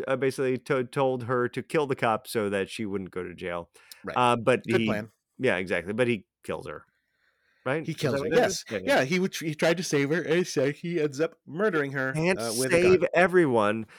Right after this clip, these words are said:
Speaker 1: if they're in a weird, horrible trap. Um, so, uh, he then finds there's a note lying around. There's a lot of fucking notes in this movie.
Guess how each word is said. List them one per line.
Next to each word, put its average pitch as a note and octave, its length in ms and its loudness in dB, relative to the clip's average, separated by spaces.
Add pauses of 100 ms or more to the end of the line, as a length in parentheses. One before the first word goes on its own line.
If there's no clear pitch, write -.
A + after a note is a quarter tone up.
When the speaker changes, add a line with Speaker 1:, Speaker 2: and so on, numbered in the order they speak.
(360)
Speaker 1:
if C3+ 300 4 (160)
they're B2+ 240 4
in A#2+ 100 2
a A#2+ 60 2
weird, A2 260 0
horrible G2 320 -4
trap. F2+ 340 -6 (520)
Um, D3 400 4
so, D3 400 4 (200)
uh, A#2 340 2 (380)
he D3 140 2
then D#3+ 240 4
finds C#3 400 0
there's A#2 180 -2
a A#2 60 -4
note C3+ 300 0
lying C3 260 0
around. B2+ 160 -2
There's D3+ 160 -2
a B2 60 0
lot F2+ 380 -2
of D#2 140 -4
fucking E2+ 380 -10
notes E2 240 -12
in F2 80 -10
this F2 160 -14
movie. F2 360 -8